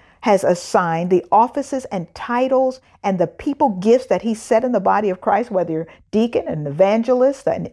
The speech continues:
elder, bishop, is because he himself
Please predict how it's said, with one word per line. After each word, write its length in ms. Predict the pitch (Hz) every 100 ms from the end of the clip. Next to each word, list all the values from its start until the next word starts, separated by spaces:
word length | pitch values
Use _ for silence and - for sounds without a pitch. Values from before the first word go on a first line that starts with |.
| -
elder, 380 | 202 240 269
bishop, 560 | 262 - 247 - 277 269 - _ -
is 220 | 208 220
because 720 | 196 214 - - 269 247 233 - _ _
he 480 | - - 311 311 320
himself 680 | 320 311 - 196 160 151